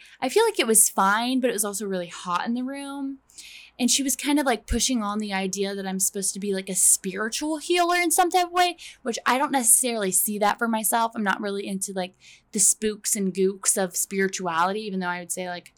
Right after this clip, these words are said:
I'm more spiritual and I, um, believe in the delusions of things that I want in life. Um, I fully believe by the end of this year I'm gonna be a millionaire.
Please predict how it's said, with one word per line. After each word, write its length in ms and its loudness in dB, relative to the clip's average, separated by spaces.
I'm 140 0
more 240 -4
spiritual 640 -4
and 120 -4
I, 300 -6
um, 440 -4
believe 400 2
in 120 2
the 60 2
delusions 680 2
of 100 -2
things 340 -2
that 100 2
I 60 -2
want 240 -4
in 40 2
life. 380 -2
Um, 480 -4
I 120 0
fully 340 0
believe 420 -2
by 120 2
the 100 0
end 140 -2
of 80 -4
this 200 -2
year 160 0
I'm 120 -4
gonna 160 -2
be 140 -6
a 40 -8
millionaire. 640 -4